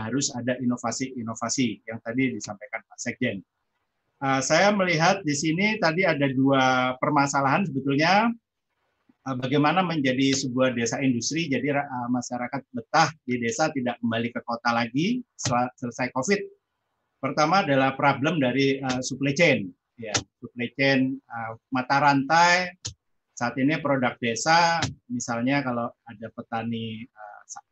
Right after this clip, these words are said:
kalau di Bali misalnya petani salad, tapi tidak langsung sampai di hotel, eh, sampai di, eh, pihak ketiga,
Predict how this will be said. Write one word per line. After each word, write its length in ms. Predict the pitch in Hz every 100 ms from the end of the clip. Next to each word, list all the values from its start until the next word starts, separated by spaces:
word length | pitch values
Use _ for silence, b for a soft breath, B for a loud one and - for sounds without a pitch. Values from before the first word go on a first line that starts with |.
| _
kalau 160 | 113 117
di 80 |
Bali 400 | 120 113 123 151
misalnya 320 | 131 - 113 135
petani 400 | 127 117 107 110
salad, 400 | - 113 151 175 -
tapi 320 | - 117 139
tidak 240 | 139 120 117
langsung 240 | 113 113
sampai 400 | 123 120 113 120
di 160 | 113 113
hotel, 640 | 113 - 143 165 165 170 - _ _ _ _ _ _
eh, 420 | 117 110 110 110 110
sampai 340 | - 113 120 131
di, 140 | 117 117 117
eh, 440 | _ 110 107 104 107 -
pihak 240 | 117 113
ketiga, 640 | - 131 127 107 135 156